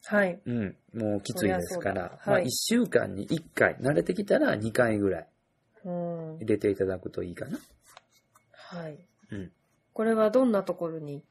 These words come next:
Speaker 1: 効果があるんですか？
Speaker 2: えーとですね、まず初めの四セット。
Speaker 1: はい。
Speaker 2: これは、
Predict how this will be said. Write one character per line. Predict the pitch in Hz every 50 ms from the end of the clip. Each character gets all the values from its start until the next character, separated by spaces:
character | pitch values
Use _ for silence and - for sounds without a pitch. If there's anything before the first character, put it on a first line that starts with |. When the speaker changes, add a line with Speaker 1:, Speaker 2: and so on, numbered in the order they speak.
| _ _ _ _ _
Speaker 1:
効 | - 185 170
果 | - - 151 147
が | 151 151
あ |
る | 143 -
ん | -
で | - -
す | - -
か？ | 147 147 202 269 302 - - - - - - - - _ -
Speaker 2:
え | 123 127 123 120
ー |
と | 120 - 131
で | 113 101 92
す | - - 95
ね、 | 98 101 95 90 85 - - _ _ -
ま | - 190 180
ず | 143 117 101 -
初 | - - 156 151 175 190
め | 196 -
の | 226 240 214
四 | 127 113 107 107 104
セ | - 147
ッ | 147 -
ト。 | - 135 - - - _ _ _ _ - - -
Speaker 1:
は | - 208
い。 | 185 -
Speaker 2:
こ | - - 208
れ | 208 190
は、 | 190 240 - - - -